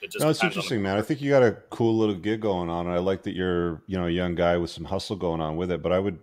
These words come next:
Speaker 2: but I would take a look around at some other industries and, and just try
Speaker 1: All
Speaker 2: to
Speaker 1: right.
Speaker 2: figure out, like, is there something where my customer, meaning the guy that's gonna be buying your service, is gonna need it for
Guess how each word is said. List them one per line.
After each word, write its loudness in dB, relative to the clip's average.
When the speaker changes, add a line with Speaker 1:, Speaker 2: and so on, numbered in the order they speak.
Speaker 2:
but 0
I 4
would 0
take -4
a -2
look 0
around -2
at -8
some -6
other 2
industries -4
and, -6
and -6
just -6
try 0
Speaker 1:
All 4
Speaker 2:
to 2
Speaker 1:
right. -2
Speaker 2:
figure 0
out, 4
like, -2
is -4
there 0
something 0
where 4
my 4
customer, -2
meaning -4
the -4
guy 2
that's -8
gonna -4
be -4
buying 0
your -4
service, -4
is -2
gonna 0
need 0
it -6
for 0